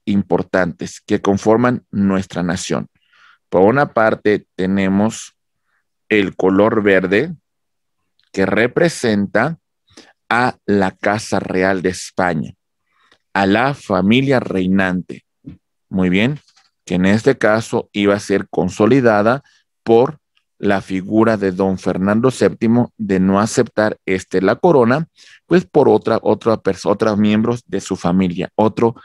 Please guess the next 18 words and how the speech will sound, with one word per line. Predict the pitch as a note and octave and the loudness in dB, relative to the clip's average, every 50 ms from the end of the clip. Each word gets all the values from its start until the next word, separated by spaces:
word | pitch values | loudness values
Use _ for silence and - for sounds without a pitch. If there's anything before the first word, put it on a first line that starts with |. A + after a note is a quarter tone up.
| _ _ _ _ _ - | _ _ _ _ _ -4
infante. | F#2+ F#2 F2+ E2+ E2+ - - F2 E2 D#2 C#2+ - - - - _ _ _ _ _ _ _ _ - - _ _ _ _ _ - | -2 -2 0 -2 -4 -4 -4 -4 -2 -4 -4 -8 -12 -20 -20 _ _ _ _ _ _ _ _ -20 -20 _ _ _ _ _ -2
Tenemos, | - E3 E3+ E3 C#3 B2 B2 B2+ C3+ C#3+ - - - - - _ _ | 0 0 2 2 2 2 2 2 2 0 -4 -10 -18 -20 -20 _ _
por | - G2 F#2+ | -2 0 2
otra | G2+ G#2 A#2+ C3 B2 - | 2 2 0 -2 -2 0
parte, | - G2+ G2+ F#2+ - _ - G#2 A#2+ E3 G3 E3 _ _ _ _ _ _ _ _ _ _ _ _ _ _ _ _ _ _ _ _ _ _ | 0 0 0 0 -2 _ -6 -6 -6 -6 -8 -12 _ _ _ _ _ _ _ _ _ _ _ _ _ _ _ _ _ _ _ _ _ _
el | - - G2 F#2+ F#2 D#2+ - | -4 -2 0 0 -2 -2 0
tema, | - G#2 G#2 G#2 G#2+ G#2+ G#2+ - | 0 2 2 2 2 0 -2 -2
compañeros, | - A#2+ B2 - C#3+ C3+ B2 A2+ A2 G#2 A#2 C3 - - - - _ _ _ _ _ _ _ _ _ _ _ _ _ _ _ _ _ _ | -4 -4 -2 -2 -2 -2 0 0 0 0 0 -2 -4 -8 -16 -20 _ _ _ _ _ _ _ _ _ _ _ _ _ _ _ _ _ _
de | - G#2 G#2 G2 G#2+ G#2+ A2+ C3+ D3 - _ _ _ _ _ _ _ _ _ _ _ | -18 -8 -2 0 0 0 0 -2 -6 -10 _ _ _ _ _ _ _ _ _ _ _
el | - G2+ G2+ F#2+ - | -2 -2 -2 -2 -2
color | - G2+ G2 G2 G2 G#2 G#2+ G#2 F#2 | -2 0 2 2 4 2 2 2 0
blanco, | F#2+ G2+ G#2 G#2+ A2+ A#2 A2 - - - - - _ _ _ _ _ _ _ _ _ _ | 0 0 0 0 0 -2 -2 -4 -6 -10 -12 -16 _ _ _ _ _ _ _ _ _ _
la | - G2 G2 G2+ G#2+ A2+ A#2+ B2+ | -4 0 2 2 2 2 0 0
pureza | C3+ C#3+ C#3+ B2 A2+ A2+ - - A#2 G#2 | 0 0 2 2 2 0 0 -2 -2 -2
de | G2 F#2+ | 0 0
la | F#2+ F#2+ F2 | 0 0 0
religión | - F2 F2+ F2+ F#2 - - G#2+ G#2 G2+ G#2 | -2 -4 -4 -6 -6 -4 0 0 0 0 0
católica, | - - F#2 - - - A#2+ C#3+ C#3+ C#3+ - D3+ E3+ F#3 | -2 -4 -4 -2 2 2 2 4 2 2 2 0 0 0